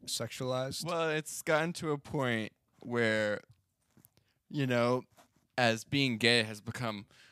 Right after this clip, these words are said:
Speaker 2: more acceptable, it's also still a minority. And the people see that as a minority and see, "Oh, that's different. That's,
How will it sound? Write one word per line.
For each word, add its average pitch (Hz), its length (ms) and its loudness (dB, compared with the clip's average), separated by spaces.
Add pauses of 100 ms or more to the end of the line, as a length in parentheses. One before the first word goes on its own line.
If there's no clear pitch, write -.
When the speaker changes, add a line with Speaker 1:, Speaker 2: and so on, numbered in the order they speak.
(160)
Speaker 2:
more 104 200 -6
acceptable, 104 680 -4 (800)
it's 113 220 -6
also 143 260 -2
still 107 340 -8
a 101 80 -6
minority. 98 760 -6 (680)
And 101 500 0 (220)
the 107 100 -6
people 117 560 -4
see - 260 -6
that 131 140 -4
as 107 200 -4
a 120 40 -8
minority 98 560 -2
and 101 160 -2
see, 110 320 -2
"Oh, 131 200 -2
that's 127 340 -8
different. 104 440 -6
That's, - 400 -4